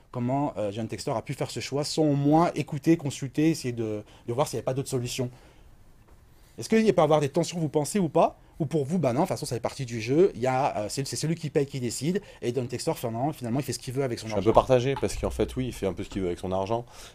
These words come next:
Speaker 2: Euh, la plupart des personnes que vous, euh, enfin, que t'as citées,
Speaker 1: Mhm.
Speaker 2: c'est des salariés du club. Donc, euh, tout dépend de la mentalité de la personne, en fin de compte.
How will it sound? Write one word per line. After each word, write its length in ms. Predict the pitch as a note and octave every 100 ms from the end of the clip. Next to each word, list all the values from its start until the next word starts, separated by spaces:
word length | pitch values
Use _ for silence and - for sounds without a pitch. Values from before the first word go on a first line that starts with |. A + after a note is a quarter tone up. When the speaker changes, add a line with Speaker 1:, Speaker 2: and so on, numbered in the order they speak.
| -
Speaker 2:
Euh, 380 | F2 E2+ E2 E2
la 80 | E2
plupart 320 | - F2+ F#2
des 100 | F2
personnes 380 | E2 F2+ - G2
que 120 | -
vous, 220 | F2+ F2
euh, 140 | F2 D#2+
enfin, 160 | F#2
que 100 | E2
t'as 100 | F2
citées, 360 | E2+ F#2 - A2+ -
Speaker 1:
Mhm. 80 | A2 B2
Speaker 2:
c'est 120 | G#3+
des 60 |
salariés 400 | - F#2+ G2 A#2 - -
du 100 | F#2
club. 240 | A#2 G#2+ - -
Donc, 320 | - E2+ E2+ F2+
euh, 840 | E2+ D#2+ D#2+ D#2 D2+ D#2 D2+ D2+
tout 160 | C#2+ -
dépend 240 | G2 G2+
de 80 | F#2+
la 40 |
mentalité 440 | F2+ F2+ F#2 F2+ G2
de 40 |
la 60 | F2+
personne, 340 | G2 - A#2+
en 60 | G#2+
fin 120 | G#2
de 40 |
compte. 240 | F#2 F2+